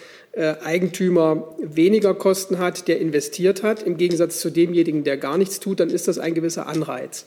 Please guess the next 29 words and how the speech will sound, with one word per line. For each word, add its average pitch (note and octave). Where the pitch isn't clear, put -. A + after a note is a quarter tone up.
Jetzt G#3
ist A#3+
die G#3+
Situation G3
eine F3
andere. F3+
Das E3
heißt G#3
aber E3+
nicht F3
automatisch, F#3+
dass F#3
man E3+
die D#3
Ziele F3+
nicht E3+
erreichen D3+
kann. B2+
Also D#3
wir F#3
tragen E3+
dieses D#3+
Ergebnis, D#3
was C#3+
jetzt D3
zustande D3
gekommen D3+
ist, D3+
mit. C3+